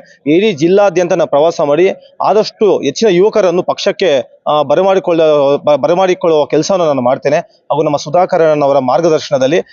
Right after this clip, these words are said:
ಪಕ್ಷ ಸಂಘಟನೆಗೆ ಏನೆಲ್ಲ ನಾನು ಕೆಲಸ ಮಾಡಬೇಕು ಅಷ್ಟು ನಾನು ಕೆಲಸ ನಾನು ಹಗಲು ರಾತ್ರಿ ಅನ್ನದೇ ನಾನು ದುಡಿಯೋ ಕೆಲಸ ಮಾಡ್ತೇನೆ. ಹಾಗೂ ಈ ಪ-, ಬಿ ಜೆ ಪಿ ಪಕ್ಷದಲ್ಲಿ ಮುಂದಿನ ದಿನಗಳಲ್ಲಿ ಯಾವ್ಯಾವ ಚುನಾವಣೆಗಳು ಬರುತ್ತೆ ಆ ಚುನಾವಣೆಗಳಿಗೆ ಆದಷ್ಟು ಯುವಕರನ್ನ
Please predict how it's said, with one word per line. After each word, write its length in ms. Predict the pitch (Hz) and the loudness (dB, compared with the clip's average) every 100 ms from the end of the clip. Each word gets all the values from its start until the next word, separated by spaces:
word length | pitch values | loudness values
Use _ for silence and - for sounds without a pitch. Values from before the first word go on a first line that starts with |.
| - - | -10 -8
ಪಕ್ಷ 220 | - 214 | -6 -4
ಸಂಘಟನೆಗೆ 640 | - 180 185 190 170 165 139 | -2 -2 0 0 0 0 0
ಏನೆಲ್ಲ 260 | 185 208 220 | 0 2 2
ನಾನು 180 | 185 156 | 0 -2
ಕೆಲಸ 220 | 147 175 | -2 -2
ಮಾಡಬೇಕು 380 | 160 135 131 165 | -2 -2 0 -2
ಅಷ್ಟು 340 | 127 - 233 | -4 -2 0
ನಾನು 200 | 196 170 | 0 0
ಕೆಲಸ 260 | 156 151 180 | -2 -2 0
ನಾನು 200 | 165 131 | 0 0
ಹಗಲು 320 | 156 190 185 | 2 2 0
ರಾತ್ರಿ 440 | - _ 143 156 | -4 _ -4 0
ಅನ್ನದೇ 220 | 156 151 | 0 0
ನಾನು 180 | 175 139 | 0 0
ದುಡಿಯೋ 280 | 147 156 135 | 0 2 0
ಕೆಲಸ 220 | 147 143 | -2 -2
ಮಾಡ್ತೇನೆ. 420 | 160 135 127 165 202 _ _ - | -2 -2 -2 -2 -4 _ _ -4
ಹಾಗೂ 260 | 170 175 135 - _ 151 | -2 0 -2 -4 _ -6
ಈ 80 | |
ಪ-, 240 | 143 147 147 | -2 0 0
ಬಿ 80 | 139 | 0
ಜೆ 120 | 185 | -2
ಪಿ 60 | 180 | -2
ಪಕ್ಷದಲ್ಲಿ 560 | 151 - 202 175 180 175 | -6 -4 -2 0 0 0
ಮುಂದಿನ 320 | 156 190 180 | 0 0 0
ದಿನಗಳಲ್ಲಿ 280 | 151 156 135 | 0 0 2
ಯಾವ್ಯಾವ 260 | 156 180 | 2 2
ಚುನಾವಣೆಗಳು 400 | 170 156 175 160 | 0 -2 0 0
ಬರುತ್ತೆ 280 | 139 135 156 | 0 0 0
ಆ 60 | 135 | -2
ಚುನಾವಣೆಗಳಿಗೆ 520 | 143 170 180 160 160 | -2 -2 0 0 0
ಆದಷ್ಟು 400 | 135 170 196 170 | 0 0 -2 0
ಯುವಕರನ್ನ 480 | 180 226 196 175 | 0 2 0 0